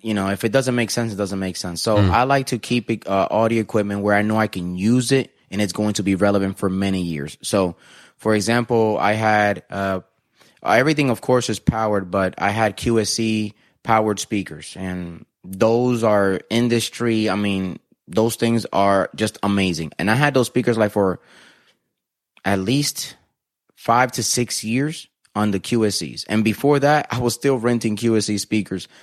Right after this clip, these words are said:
Speaker 1: as well, um, when I first moved over here to, uh, to Florida.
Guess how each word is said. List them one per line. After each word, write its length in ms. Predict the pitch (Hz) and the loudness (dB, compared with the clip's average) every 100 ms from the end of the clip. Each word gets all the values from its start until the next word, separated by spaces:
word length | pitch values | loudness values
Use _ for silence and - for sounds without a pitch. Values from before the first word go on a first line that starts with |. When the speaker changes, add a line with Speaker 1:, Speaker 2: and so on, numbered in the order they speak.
| - | -2
Speaker 1:
as 260 | 98 98 | 2 2
well, 360 | 98 98 73 - _ - - | 2 2 0 -6 _ -20 -4
um, 340 | 92 90 85 | -2 0 0
when 120 | 90 | 0
I 100 | 98 | 0
first 300 | 90 113 107 | 0 0 0
moved 300 | 95 101 90 | 0 -2 -2
over 200 | 90 90 | -2 -2
here 220 | 90 92 90 | -2 0 -2
to, 360 | - 92 85 | -2 -2 -2
uh, 220 | - 85 80 | -2 -2 -2
to 140 | 98 | -4
Florida. 480 | 85 98 85 78 | -4 -2 -2 -4